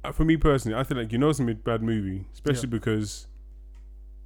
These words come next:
Speaker 1: well, especially because they keep showing us everything at the moment.
Speaker 2: Yeah, no, that's true,
Speaker 1: They
Speaker 2: actually.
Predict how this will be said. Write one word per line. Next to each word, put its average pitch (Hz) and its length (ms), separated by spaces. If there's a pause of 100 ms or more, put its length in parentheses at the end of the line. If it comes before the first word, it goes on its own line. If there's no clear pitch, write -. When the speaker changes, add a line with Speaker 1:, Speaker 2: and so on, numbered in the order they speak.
(280)
Speaker 1:
well, 185 80
especially 202 220
because 190 180
they 175 100
keep 180 180
showing 185 220
us 170 80
everything 170 320
at 131 60
the 139 80
moment. 143 420
Speaker 2:
Yeah, 269 300
no, 254 240
that's 196 240
true, 220 220
Speaker 1:
They 165 80
Speaker 2:
actually. 131 340